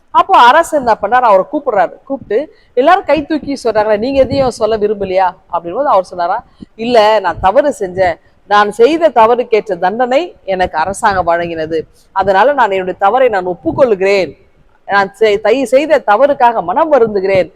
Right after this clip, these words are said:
மனம் மாற விரும்புகின்றேன், இந்த இடம், இந்த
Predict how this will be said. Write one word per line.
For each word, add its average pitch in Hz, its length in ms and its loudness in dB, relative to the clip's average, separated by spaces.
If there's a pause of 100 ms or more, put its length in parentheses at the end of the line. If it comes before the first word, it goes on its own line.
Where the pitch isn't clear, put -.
(220)
மனம் 285 300 2
மாற 254 240 4
விரும்புகின்றேன், 202 1080 -2 (200)
இந்த 208 280 2
இடம், 277 220 2
இந்த 196 200 -4